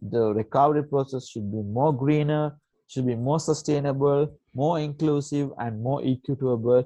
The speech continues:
so that we have a fair share of achieving the climate goals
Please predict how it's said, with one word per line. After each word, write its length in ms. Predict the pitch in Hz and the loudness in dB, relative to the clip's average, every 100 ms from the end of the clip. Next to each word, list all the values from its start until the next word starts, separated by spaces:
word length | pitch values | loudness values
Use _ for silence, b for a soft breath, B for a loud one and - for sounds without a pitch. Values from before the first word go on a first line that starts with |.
| b b _ | b b _
so 140 | - 117 | 0 2
that 200 | 120 104 | 2 0
we 140 | 113 | 0
have 160 | 117 113 | 0 0
a 80 | 113 - | -2 -4
fair 240 | 123 120 120 | 0 2 2
share 400 | - 120 117 113 | -2 0 2 2
of 200 | 113 113 _ _ 98 | 0 -4 _ _ -16
achieving 720 | - 117 117 110 110 107 101 _ 113 | -12 -6 -2 -2 -2 -6 -12 _ -18
the 80 | 107 - | -18 -10
climate 440 | 104 110 107 95 | -6 -6 -6 -8
goals 420 | - 101 101 98 | -6 -2 -2 -6